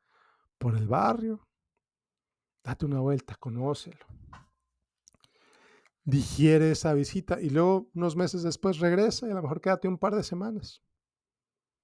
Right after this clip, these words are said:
Ve cómo está el tráfico, ve cómo está el movimiento, cómo es la gente, los restaurantes, las tiendas, los supermercados, la comida que ahí se vende.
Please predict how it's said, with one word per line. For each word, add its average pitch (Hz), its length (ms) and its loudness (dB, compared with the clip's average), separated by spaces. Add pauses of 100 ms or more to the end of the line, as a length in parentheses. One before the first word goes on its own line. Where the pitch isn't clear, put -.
(1080)
Ve 135 240 4
cómo 139 220 0
está - 180 -2
el 120 100 -2
tráfico, 139 680 0
ve 127 120 6
cómo 135 180 0
está - 180 -6
el 127 80 0
movimiento, 127 600 -2
cómo 127 200 -6
es 123 100 -8
la 120 100 -6
gente, 135 760 -2 (1160)
los 120 120 -6
restaurantes, 123 1080 -2
las - 280 -6
tiendas, 139 400 2
los 117 140 -2
supermercados, 131 1160 2 (840)
la 113 140 -6
comida 127 500 0
que 131 120 -6
ahí 120 120 -4
se 120 160 -6
vende. 147 520 0